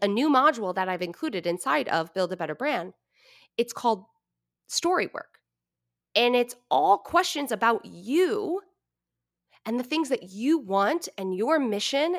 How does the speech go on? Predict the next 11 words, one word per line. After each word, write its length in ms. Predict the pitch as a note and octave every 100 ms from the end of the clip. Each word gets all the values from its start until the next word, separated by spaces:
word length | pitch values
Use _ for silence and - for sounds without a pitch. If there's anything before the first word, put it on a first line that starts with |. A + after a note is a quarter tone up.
| -
and 180 | G#3 G3+
these 300 | A#3+ B3+ B3 - _ -
really, 400 | G3 B3 C4+ D4+
really 300 | A#3+ B3+ B3+
important 480 | A3 - A#3 G#3 G3
pieces 600 | C4+ F4+ A3+ E3+ F3+ - _
that 140 | A3+
will 220 | A#3 A#3 G#3+
lay 200 | A#3 F#4+
the 120 | F#4+
foundation 760 | C4 A#3+ A3+ C#4 - F#3 F#3